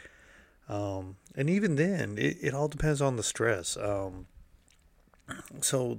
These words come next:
th-, this whole thing, my, my focus on this podcast is trying to let people know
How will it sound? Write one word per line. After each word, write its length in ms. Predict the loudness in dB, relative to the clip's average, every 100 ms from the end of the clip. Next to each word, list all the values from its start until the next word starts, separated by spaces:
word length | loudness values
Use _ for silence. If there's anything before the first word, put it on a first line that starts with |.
| 0
th-, 200 | 2 2
this 220 | 2 0
whole 280 | 2 4 4
thing, 340 | 4 2 2 0
my, 180 | -2
my 180 | -2 -6
focus 380 | -2 0 0 -2
on 140 | -4
this 140 | -4 -4
podcast 760 | 0 2 2 -2 -2 -2 -4
is 200 | -8 -10 -6
trying 160 | 0 0
to 60 |
let 140 | 2 -2
people 240 | -2 -4
know 380 | -2 -2 -2 -4